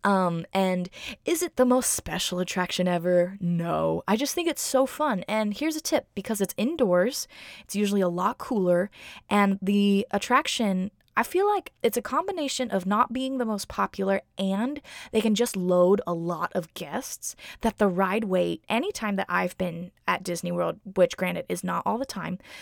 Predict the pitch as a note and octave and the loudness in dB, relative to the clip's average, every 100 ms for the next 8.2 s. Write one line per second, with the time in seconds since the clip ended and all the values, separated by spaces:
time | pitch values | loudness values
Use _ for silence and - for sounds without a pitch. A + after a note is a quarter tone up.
0 | - F#3 - G#3 A3 D4 C4 C4 A3 F#3+ | -2 -2 0 0 0 0 -2 0 0 0
1 | F#3 F3+ F3+ F3 E3+ F3+ G3 F#3+ F3 F3 | -2 0 2 2 2 2 2 -2 -2 -2
2 | F3+ F#3 F#3 F#3+ E3+ E3 E3 E3 E3+ - | 0 0 0 0 -2 -2 -4 -4 -6 -4
3 | D#3 D3+ - E3 D#3+ D3+ C#3+ C3+ - - | -4 -4 -6 -8 -8 -8 -10 -12 -12 -2
4 | F#3 F#3 F#3+ G#3 - C4 C4 F#3 F3 E3 | 0 2 4 4 2 2 0 0 -2 -2
5 | F3 E3 - - E3+ E3+ D#3+ - - A3 | 0 0 -2 -4 -4 -4 -6 -4 0 2
6 | C4+ F4 F3 F#3+ F#3 F#3 E3+ F3 F#3+ - | 2 -2 -2 -2 -2 -4 -6 -4 -2 -4
7 | - E3+ - - - - - - - F3+ | -6 -8 -8 -14 -20 -20 -12 -4 2 4
8 | F3 F3 | 4 0